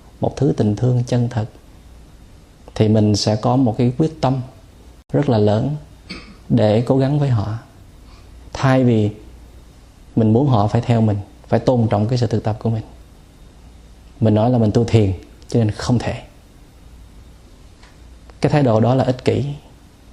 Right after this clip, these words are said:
Tại sao mấy năm về trước mình có thể, rồi tự nhiên bây giờ mình rẽ đường, mình nói mình không thể,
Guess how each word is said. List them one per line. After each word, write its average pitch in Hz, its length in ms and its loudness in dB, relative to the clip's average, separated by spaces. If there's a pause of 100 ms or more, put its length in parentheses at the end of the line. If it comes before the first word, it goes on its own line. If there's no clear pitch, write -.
(640)
Tại 113 140 2
sao 127 560 2
mấy 143 100 2
năm 131 180 2
về 110 140 2
trước 143 260 -2
mình 101 140 2
có 135 180 -6
thể, 113 160 -6 (1300)
rồi 107 120 0
tự 110 120 2
nhiên 117 160 4
bây 117 100 2
giờ 110 80 4
mình 107 160 2
rẽ 101 240 2
đường, 127 220 2
mình 101 80 2
nói 117 100 2
mình 117 160 0
không 127 240 -2
thể, 123 300 -4